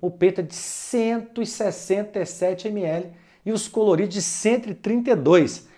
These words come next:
ou seja, são bem, pô, tem muita tinta. Se você pegar uma Canon,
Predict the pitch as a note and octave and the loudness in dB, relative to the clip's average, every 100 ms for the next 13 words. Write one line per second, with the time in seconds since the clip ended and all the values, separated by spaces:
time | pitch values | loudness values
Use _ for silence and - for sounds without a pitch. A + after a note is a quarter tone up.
0 | - F3+ G#3 - F#3+ G3+ G#3 - _ _ | 0 4 4 6 6 6 0 -8 _ _
1 | - - G3 F#3 A#2 G#2 D#3 F#3+ A#3 B3+ | -8 4 4 4 0 6 8 8 4 0
2 | B3+ A3 - - G#3 D#3+ F#3 D#3+ D3 F#3 | -6 -14 -16 4 4 6 2 0 2 4
3 | A#3 C4 - F#3+ G3 - F#3 F#3+ G#3 G#3+ | 4 2 0 -2 -4 -2 -2 0 0 2
4 | F#3+ F#3 - E3+ C#3+ G#2+ | 4 2 -2 -4 -4 -4